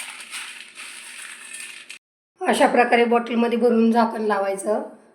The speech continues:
व फ्रीजमध्ये ठेवून द्यायच्या. सहा सहा महिने टिकतात कडधान्य, कीड लागत नाही.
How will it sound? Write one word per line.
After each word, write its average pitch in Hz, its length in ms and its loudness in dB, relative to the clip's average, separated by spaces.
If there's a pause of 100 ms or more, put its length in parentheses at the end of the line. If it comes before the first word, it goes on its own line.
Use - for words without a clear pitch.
व 240 120 -10
फ्रीजमध्ये 226 500 0
ठेवून 247 300 0
द्यायच्या. 226 480 -2
सहा 240 260 -2
सहा 226 200 -4
महिने 226 280 0
टिकतात 226 580 -6
कडधान्य, 220 560 -2 (460)
कीड 247 160 -4
लागत 220 320 2
नाही. 208 280 -4